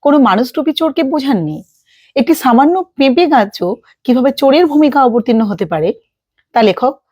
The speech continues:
সুস্পষ্টভাবে এই চোর গল্পের দ্বারা তুলে ধরেছেন। আভিজাত্যের, আভিজাত্যের হাতছানি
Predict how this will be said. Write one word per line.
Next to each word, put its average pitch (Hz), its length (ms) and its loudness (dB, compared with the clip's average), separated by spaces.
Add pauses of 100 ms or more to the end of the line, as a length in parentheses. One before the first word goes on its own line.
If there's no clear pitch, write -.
(180)
সুস্পষ্টভাবে 269 720 -2 (100)
এই 185 140 0
চোর 254 240 0
গল্পের 196 320 -2
দ্বারা 156 220 -2 (420)
তুলে 285 160 0
ধরেছেন। 185 440 -4 (720)
আভিজাত্যের, 262 580 0 (580)
আভিজাত্যের 294 520 0
হাতছানি 220 460 -2